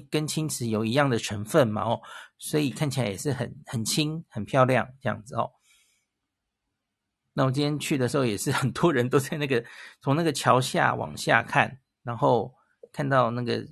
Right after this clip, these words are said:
瀑布这样子哦，照起来蛮漂亮的。好，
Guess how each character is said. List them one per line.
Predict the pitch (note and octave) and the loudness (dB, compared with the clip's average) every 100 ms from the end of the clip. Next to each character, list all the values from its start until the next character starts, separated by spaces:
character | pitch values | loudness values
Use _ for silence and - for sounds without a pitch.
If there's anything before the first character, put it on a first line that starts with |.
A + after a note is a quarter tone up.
| - - | -20 -4
瀑 | C#3 | -2
布 | G#2+ B2 G2 | 0 -2 -4
这 | - | -6
样 | G2+ - | -8 -10
子 | - | -14
哦， | - - _ _ _ _ _ - | -12 -12 _ _ _ _ _ -2
照 | D#3+ | -2
起 | - | 0
来 | A#2+ | 0
蛮 | A2 G2+ | 0 -2
漂 | - A#2 | -2 0
亮 | G#2 A2+ | 0 -6
的。 | - _ _ _ _ _ _ _ _ _ _ _ _ - - | -12 _ _ _ _ _ _ _ _ _ _ _ _ -20 -14
好， | - D#3+ E3+ | 0 2 2